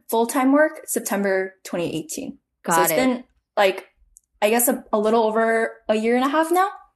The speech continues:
Speaker 1: So
Speaker 2: I just wanna acknowledge that because I feel like, again, for everybody who's dealing with all of this, everything at their
Speaker 1: Yeah.
Speaker 2: own, at their own specific experience and lifestyle and work, everything,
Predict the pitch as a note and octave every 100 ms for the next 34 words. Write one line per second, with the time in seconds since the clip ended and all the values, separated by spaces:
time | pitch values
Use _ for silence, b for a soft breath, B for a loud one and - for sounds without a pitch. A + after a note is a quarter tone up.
0 | - - E3+ F3+ - _ _ - B3+ E4
1 | F#4 E4 C#4 A3 A#3 D4 C#4 A3+ A3 A#3
2 | G#3 A3 A3 A#3+ B3 A#3 - - F#3+ A3+
3 | B3 A3 G3+ A3+ - A#3+ C4+ C4+ C4+ C4
4 | A3 G#3 G3 G#3 G3 G3 F#3+ - - F3+
5 | G3 G#3 G3 F#3+ F#3 - - - - F#3
6 | E3+ E3+ E3 D#3+ F3+ G#3 - F3 E3+ -
7 | E3+ E3+ F3 F3 E3 E3 - B B B
8 | _ _ _ _ - F#3+ F#3+ F#3 G3+ G3+
9 | G3+ - F#3+ G3+ F#3+ F#3+ F3+ - - F#3
10 | - F#3+ F#3 F3+ F3 F3+ - - E3 E3
11 | E3 - E3+ E3+ E3+ - E3+ E3 D#3+ D#3+
12 | D#3 D3+ E3 E3+ D#3+ - B B B -
13 | G3+ G3+ F#3+ E3+ D#3+